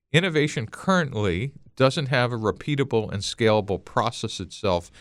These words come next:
in government agencies. And this notion of an innovation pipeline is to give government C I Os and leaders a way to say, "No, no, no, here's a methodology that works end to end." And it starts with,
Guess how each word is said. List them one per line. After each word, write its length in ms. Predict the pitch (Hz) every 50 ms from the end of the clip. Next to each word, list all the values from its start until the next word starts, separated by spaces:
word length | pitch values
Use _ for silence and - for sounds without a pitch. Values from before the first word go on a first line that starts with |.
| - _ _
in 140 | - 104 95
government 420 | - 101 95 104 101 90 82 80
agencies. 640 | 87 90 87 90 - - - - - - - - - _ _ _ _ _ _ -
And 80 | 117
this 160 | 117 110 -
notion 320 | 135 135 147 151 147 160 139
of 120 | 117 104
an 100 | 113 110
innovation 580 | 104 110 127 131 117 117 113 113 - - 90 82
pipeline 720 | - - - 180 180 170 - - 104 90 85 85 82 85 - - - - _ _
is 160 | - 107 -
to 80 | - 120
give 360 | 110 110 131 131 123 120 -
government 400 | - 110 113 131 135 131 117 110
C 260 | - - - 127 123
I 140 | 117 110 110 110
Os 240 | 110 113 117 -
and 100 | - 87
leaders 480 | 95 117 151 185 170 110 85 87 92 - -
a 80 | 104
way 200 | 110 113 110 117
to 80 | 113 113
say, 320 | 113 - - 127 120 123 120 - - _ - _
"No, 120 | - 294
no, 100 | 302 294 294
no, 220 | 240 147 - - _ _ _ _ _
here's 360 | _ _ - 262 320 349 -
a 60 | 339
methodology 760 | 247 233 233 233 - 233 196 214 285 339 349 285 175 151 143 135
that 180 | 151 139 135
works 300 | 147 156 175 180 170 - -
end 220 | 160 175 - - -
to 120 | 226 -
end." 300 | - 202 208 147 101 95
And 120 | - 131 147
it 100 | 151 147
starts 340 | - - 214 247 294 - -
with, 220 | 147 131 143 139